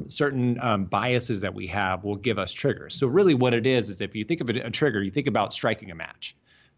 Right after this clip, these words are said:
And so a trigger is something that lights something up in you. So let's give an example of, there's, you know, I'll go back to the example of, of a work scenario.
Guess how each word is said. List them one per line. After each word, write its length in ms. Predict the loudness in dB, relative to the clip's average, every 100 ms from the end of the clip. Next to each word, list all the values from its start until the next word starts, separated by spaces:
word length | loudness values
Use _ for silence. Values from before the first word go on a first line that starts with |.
| _ _ -8
And 280 | -2 0 2
so 380 | 2 2 0 -4
a 80 | -8
trigger 420 | -4 0 0 0
is 120 | -2
something 260 | 0 0 2
that 320 | 2 0 -4
lights 460 | -2 2 2 0 -6
something 420 | -2 0 0 -4
up 160 | -6 -10
in 220 | -14 -20
you. 180 | -20 -20 _ _ _ -12
So 460 | 0 4 4 2
let's 260 | 0 -2 0
give 180 | -2 0
an 60 |
example 420 | 0 0 0 2
of, 280 | 2 2 -2 -14 -20 -20 -8
there's, 440 | 2 4 4 2
you 80 | 2
know, 60 | 2
I'll 60 |
go 100 | 4
back 160 | 0 0
to 80 | -4
the 80 |
example 320 | -2 -2 -2 -4
of, 120 | -4
of 180 | -6 -2
a 40 |
work 240 | 0 0
scenario. 540 | 0 -2 -2 -4 -10